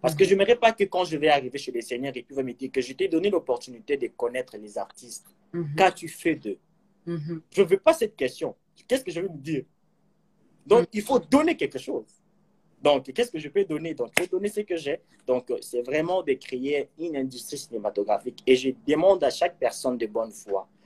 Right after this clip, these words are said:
Speaker 1: si tu as l'occasion d'aider un acteur ou de participer à un film, fais-le de bon cœur. Faut pas
Speaker 2: Mhm.
Speaker 1: dire à quelqu'un d'autre que j'ai fait ça, je fais ça. Non. Tu fais quelque chose et puis ça va aller.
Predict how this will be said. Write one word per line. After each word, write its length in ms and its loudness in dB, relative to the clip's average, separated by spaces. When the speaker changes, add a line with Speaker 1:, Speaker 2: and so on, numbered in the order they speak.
Speaker 1:
si 220 -6
tu 160 0
as 80 10
l'occasion 680 0
d'aider 520 -6
un 120 -10
acteur 420 -2
ou 140 -4
de 120 2
participer 720 -2
à 60 2
un 120 -4
film, 380 -10
fais-le 420 0
de 100 -4
bon 220 -6
cœur. 240 -10
Faut 80 -2
pas 160 4
Speaker 2:
Mhm. 60 -4
Speaker 1:
dire 160 -2
à 60 -2
quelqu'un 300 -8
d'autre 220 -6
que 100 -6
j'ai 220 -6
fait 240 -4
ça, 220 -6
je 100 -12
fais 140 -6
ça. 160 -12
Non. 160 -14
Tu 140 -12
fais 180 0
quelque 240 2
chose 300 -2
et 40 -4
puis 240 -10
ça 160 -4
va 120 4
aller. 180 -10